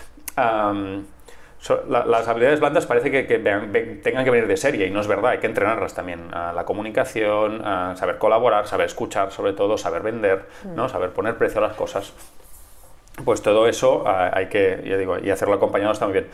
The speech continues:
Speaker 1: Y, y esas habilidades diría que caducan menos. Y las habilidades más duras, más técnicas de programar este lenguaje, usar este programa o tener esa información concreta, eso caduca muy rápido. Por tanto, ahí es una mentalidad más de, de ir, de hacer formación y educación permanente. El,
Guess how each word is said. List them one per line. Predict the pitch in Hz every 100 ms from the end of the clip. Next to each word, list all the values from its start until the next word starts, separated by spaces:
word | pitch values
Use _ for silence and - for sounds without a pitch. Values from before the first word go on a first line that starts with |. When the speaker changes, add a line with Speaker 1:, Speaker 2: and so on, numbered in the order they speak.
| - - - -
Speaker 1:
Y, | 139 123 113 107 104 - -
y | 139
esas | 143 131
habilidades | 127 127 147 - -
diría | 139 113 113
que | 135
caducan | 110 117 113 101
menos. | 92 82 - -
Y | 135 131
las | 120
habilidades | 107 101 104 120 120
más | 123 110
duras, | 127 131 113
más | 110 -
técnicas | 131 127 139 117
de | 101
programar | 113 98 98 127
este | 127 131
lenguaje, | 117 101 104 - 92
usar | 95 110
este | 110 -
programa | - 104 104 101 95 85 - - -
o | - 117
tener | - 113
esa | 120
información | 123 120 113 107 123 120
concreta, | 120 107 104 101 - -
eso | 110 135
caduca | - 110 113 113
muy | 98
rápido. | 95 - - -
Por | - -
tanto, | 95 95
ahí | 104
es | 107
una | 110
mentalidad | 104 101 98 95 101 104
más | 104 98 - - - - -
de, | 113 104 92 98
de | 95
ir, | 101 -
de | 98
hacer | 90 104
formación | - 107 98 - 104 104
y | 101
educación | 92 92 92 -
permanente. | 95 85 85 87
El, | 85 -